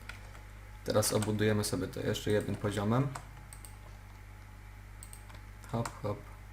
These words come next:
hop, hop, hop. I tutaj dachu nie musi być, więc to tak spokojnie, niech po prostu sobie będzie. Z góry na mnie zeskoczą, bo z góry albo by się zabili, to po pierwsze.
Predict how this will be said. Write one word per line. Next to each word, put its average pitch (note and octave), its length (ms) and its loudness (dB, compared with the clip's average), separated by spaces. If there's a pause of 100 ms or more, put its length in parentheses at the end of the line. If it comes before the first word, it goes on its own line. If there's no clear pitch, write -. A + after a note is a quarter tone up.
(340)
hop, - 180 -6 (1300)
hop, G#2+ 160 0 (720)
hop. - 100 -4 (600)
I C3 100 6
tutaj C3 280 8
dachu A#2 280 8
nie G#2+ 100 8
musi A2 240 6
być, G2 180 2
więc F#2 300 -2
to - 140 -6
tak - 240 -4
spokojnie, - 720 0
niech - 120 0
po - 100 0
prostu - 300 -2
sobie - 220 2
będzie. F#2+ 360 -2 (320)
Z A2+ 80 2
góry C3 260 8
na A2+ 100 8
mnie A#2 100 10
zeskoczą, A2 460 6
bo G2+ 100 4
z G2+ 60 0
góry G2+ 320 6 (680)
albo C3 180 12
by A2 100 6
się B2 120 6
zabili, A2 520 6
to A#2 80 4
po A2 100 0
pierwsze. B2 440 4